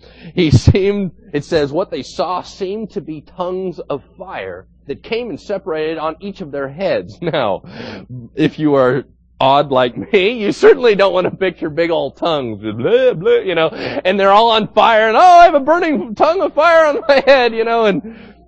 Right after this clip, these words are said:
"Oh, my hairspray, it's gonna light up," and, you know. Something that seemed to be tongues of fire separated and came to rest on each of them, and it says, "And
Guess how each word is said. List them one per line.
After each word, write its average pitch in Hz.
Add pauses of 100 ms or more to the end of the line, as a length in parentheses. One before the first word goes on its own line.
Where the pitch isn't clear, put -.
(140)
"Oh, 330
my 269
hairspray, 262
it's 247
gonna 254
light 254
up," 247
and, 147 (180)
you 139
know. 123 (1900)
Something 247
that 202
seemed 254
to 208
be 185
tongues 214
of 175
fire 190
separated 185
and 156
came 190
to 165
rest 175
on 160
each 185
of 175
them, 156
and 151
it 139
says, 180
"And 165